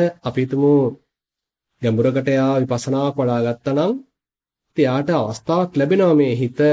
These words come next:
ටිකක් දුරට හෝ නිදහස්ව තියාගන්න.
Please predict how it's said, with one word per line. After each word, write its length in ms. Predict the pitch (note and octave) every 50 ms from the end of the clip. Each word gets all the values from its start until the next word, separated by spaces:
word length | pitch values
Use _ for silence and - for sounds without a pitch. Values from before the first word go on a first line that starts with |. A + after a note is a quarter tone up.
| D3 C3
ටිකක් 360 | A#2 - - A2+ A2 A2+ G#2+ -
දුරට 260 | - C#3 C#3+ D3 D3 D#3+ C#3+
හෝ 260 | - E3+ F3 F#3+ A3 A#3 A3 G3 - _ _ _ _ _ _ _ _ _ _ _ _ _ _ _ _ _ _ _
නිදහස්ව 440 | - C3 B2+ C3+ A#2+ E3 E3 - - G3
තියාගන්න. 480 | - B2+ B2+ B2 A#2+ G#2 F2 C2+ -